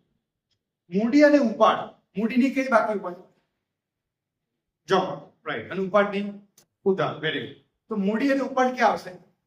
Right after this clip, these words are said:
મૂડી ખાતા. ખ્યાલ આવી ગયો? જો ચાલુ ખાતાની બાકી આપેલી હોય, તો આપણે ચાલુ ખાતાની બાકી ચાલુ ખાતામાં લખીશું અને મૂડી અહીંયા લખી દઈશું. પણ અહીંયા ચાલુ ખાતું છે નહીં. તો મૂડી, મૂડી ખાતાની જમા બાજુ,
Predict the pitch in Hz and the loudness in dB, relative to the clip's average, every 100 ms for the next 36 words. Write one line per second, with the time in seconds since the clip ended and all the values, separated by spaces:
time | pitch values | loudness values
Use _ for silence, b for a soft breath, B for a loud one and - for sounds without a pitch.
0 | _ _ _ _ _ _ _ _ _ _ | _ _ _ _ _ _ _ _ _ _
1 | _ _ _ _ - 180 _ _ _ 202 | _ _ _ _ -20 -20 _ _ _ -2
2 | 240 240 190 151 131 113 _ _ _ _ | 0 0 0 -4 -8 -16 _ _ _ _
3 | _ _ _ _ - 180 190 247 254 240 | _ _ _ _ -6 -2 -2 -2 -4 -4
4 | 233 214 - 233 247 247 254 220 214 226 | -4 -2 -2 -4 -4 -4 -4 -6 -2 -2
5 | 233 247 220 185 170 165 - 208 202 208 | -2 -6 -8 -6 -8 -8 -12 -10 -6 -6
6 | 196 202 208 208 214 214 196 190 185 185 | -4 -6 -4 -6 -6 -8 -6 -6 -8 -6
7 | 226 226 208 185 170 170 170 160 165 175 | -2 -2 -2 -8 -10 -10 -12 -16 -14 -12
8 | 175 170 208 208 190 190 165 147 131 117 | -12 -10 -10 -8 -6 -4 -6 -10 -16 -20
9 | _ _ _ - 180 180 180 180 - _ | _ _ _ -10 -8 -6 -8 -10 -20 _
10 | - 151 165 165 156 160 - 147 147 - | -10 -8 -6 -8 -8 -10 -6 -4 -4 -8
11 | - _ - 147 170 233 - - 170 170 | -14 _ -14 -8 -6 -6 -10 -12 -6 -6
12 | 170 165 170 156 143 143 175 180 220 | -6 -8 -8 -8 -8 -6 -6 -6 -8